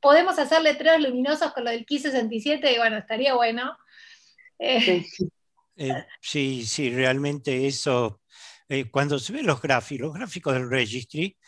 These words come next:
Speaker 3: que es un número moderado, seiscientos cuarenta y siete pacientes, eh, pero resulta que son coincidentes con los de toda la literatura, o sea, no, no hay dudas de esto.
Speaker 1: Bien.
Speaker 3: Así que, en fin, bueno, ustedes saben que, sin quitarle valor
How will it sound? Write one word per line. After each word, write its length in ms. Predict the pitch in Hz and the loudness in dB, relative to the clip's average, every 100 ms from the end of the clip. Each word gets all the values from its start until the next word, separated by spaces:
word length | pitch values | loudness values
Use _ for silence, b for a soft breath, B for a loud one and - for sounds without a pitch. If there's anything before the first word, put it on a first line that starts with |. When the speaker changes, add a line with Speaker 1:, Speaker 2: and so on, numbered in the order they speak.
| b b b - | b b b -4
Speaker 3:
que 120 | 135 | -2
es 140 | 123 | -2
un 120 | 135 123 | -4 -4
número 320 | 139 131 123 | -4 -2 -2
moderado, 760 | 110 110 107 135 117 107 139 | -4 -4 0 2 2 0 -4
seiscientos 600 | 139 - 87 - 113 117 | -6 -12 -10 -6 -6 -6
cuarenta 340 | - 113 101 113 | -6 -10 -10 -12
y 60 | |
siete 260 | 104 131 113 | -12 -10 -12
pacientes, 800 | 107 104 - 85 87 175 - _ b b b b - | -12 -12 -12 -14 -16 -16 -16 _ b b b b -6
eh, 300 | 151 143 _ _ _ | -4 -4 _ _ _
pero 220 | - 147 | -2 0
resulta 340 | 143 - 233 160 | 0 -4 -6 -4
que 140 | 127 | -4
son 220 | - 185 | -4 -6
coincidentes 680 | 170 127 110 113 180 175 139 | -4 -4 -4 -10 -10 -8 -8
con 120 | 123 | -4
los 120 | 113 | -4
de 100 | 113 | -6
toda 240 | 107 190 143 | -6 -4 -4
la 100 | 113 | -4
literatura, 680 | 110 - 110 113 - 117 101 | -8 -10 -8 -6 -8 -8 -8
o 60 | |
sea, 220 | 95 139 123 | -10 -14 -12
no, 200 | 165 151 | -12 -12
no 220 | 135 196 | -12 -8
hay 100 | 156 | -8
dudas 400 | 226 147 98 92 | -8 -8 -10 -12
de 80 | 90 | -18
esto. 340 | - - - _ b b b b b | -18 -20 -20 _ b b b b b
Speaker 1:
Bien. 140 | 269 170 | -6 -4
Speaker 3:
Así 240 | 113 147 | -4 -8
que, 520 | 127 147 127 123 131 135 | -6 0 0 0 -4 -6
en 120 | 120 | -10
fin, 300 | 165 120 - | -8 -8 -2
bueno, 200 | 165 117 | 0 0
ustedes 280 | 110 147 127 | -2 -4 -2
saben 300 | 139 143 135 | -2 -2 -6
que, 360 | 117 127 175 _ _ _ _ _ - | -6 -6 -6 _ _ _ _ _ -12
sin 260 | - 135 | -4 -4
quitarle 680 | 117 120 131 131 117 107 104 | -2 -2 0 2 0 -2 -2
valor 540 | 104 120 135 143 202 | -2 2 2 2 -2